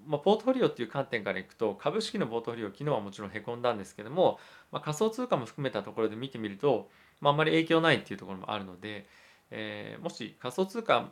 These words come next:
持ってるっていう方に関してはもう、あの、僕が今言った通りだと思うんですが、まあ、持ってないよっていう方に関しては、まあ、あの、株だけっていうよりも、まあ、もちろん、あの、債券とか不動産も、あの、重要だと思うんですけれども、まあ、仮想通貨の方も、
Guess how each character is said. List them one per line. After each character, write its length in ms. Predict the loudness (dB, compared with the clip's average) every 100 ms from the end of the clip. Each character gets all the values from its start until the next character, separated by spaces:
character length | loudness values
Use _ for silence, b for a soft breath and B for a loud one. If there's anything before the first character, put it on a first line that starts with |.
| -6
持 120 | -6
っ 40 | -2
て 160 | -2
る 100 | -2
っ 20 | -6
て 140 | -10
い 40 | -6
う 20 |
方 220 | -2 -2
に 80 | -2
関 140 | -4
し 40 | -4
て 60 |
は 80 | -8
も 260 | -8 -12 -16 _ _ -12
う、 40 |
あ 40 | -8
の、 80 |
僕 220 | -6 -6 -8
が 60 |
今 140 | -10 -12
言 60 | -12
っ 20 |
た 120 | -14
通 180 | -10 -10
り 80 | -10
だ 100 | -14
と 120 | -14
思 120 | -12
う 40 |
ん 20 | -12
で 60 |
す 140 | -8 2
が、 260 | 2 2 B B B
ま 80 | 0
あ、 20 |
持 80 | 2
っ 60 | 4
て 100 | 6
な 120 | 6
い 80 | 8
よ 100 | 6
っ 60 |
て 80 | 4
い 40 | 2
う 20 |
方 200 | 2 0
に 80 | 0
関 200 | -2 -2
し 60 |
て 100 | -2
は、 340 | 4 4 4 b b b b b b b _
ま 100 | 4
あ、 40 |
あ 40 | 4
の、 140 | 4
株 220 | 2 4
だ 120 | 6 6
け 120 | 4
っ 60 | 2
て 100 | 2
い 20 |
う 20 |
よ 60 | 2
り 60 |
も、 380 | 4 4 4 -2 _ _ 0
ま 100 | 2
あ、 20 |
も 100 | 4
ち 100 | 2
ろ 100 | 2
ん、 100 | 0 _ _ -10
あ 100 | -10
の、 100 | -2
債 180 | 0
券 100 | 0
と 80 | -8
か 60 | -8
不 80 | -8
動 100 | -6
産 200 | -6 -6
も、 200 | -10 -14 _
あ 100 | -8
の、 180 | -8 -8
重 160 | -6 0
要 120 | 0
だ 100 | 0
と 100 | -6
思 120 | -10
う 40 |
ん 20 | -12
で 80 |
す 80 | -12
け 80 | -10
れ 60 | -6
ど 80 |
も、 280 | 0 0 0 B B B -12
ま 80 | -12
あ、 60 | -10 -12
仮 120 | -12
想 100 | -12
通 180 | -12 -12
貨 220 | -12 -16 _ _ _ _
の 60 | -2
方 100 | 0
も、 240 | 0 -8